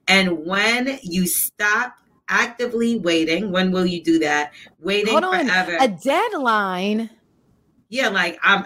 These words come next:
Speaker 1: I'm gonna get this done by this amount of time.
Speaker 2: Oh, not like if she don't call me back in three days, it's over?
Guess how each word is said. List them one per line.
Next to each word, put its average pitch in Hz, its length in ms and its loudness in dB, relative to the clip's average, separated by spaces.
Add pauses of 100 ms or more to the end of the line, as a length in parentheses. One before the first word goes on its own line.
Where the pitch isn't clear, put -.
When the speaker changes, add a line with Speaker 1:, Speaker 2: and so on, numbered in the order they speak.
Speaker 1:
I'm 190 180 0
gonna 185 200 2
get 180 180 -4
this 180 140 0
done 175 260 0
by 151 140 0
this 165 240 -2
amount 160 300 0
of 147 120 -6
time. 135 380 -2 (840)
Speaker 2:
Oh, 180 240 0
not 180 260 0
like 180 160 -2
if 175 100 -4
she 233 100 -2
don't 202 140 0
call 196 100 2
me 185 80 -4
back 180 220 0
in 165 80 -10
three 190 180 0
days, 180 220 2
it's 165 100 -6
over? 175 400 -2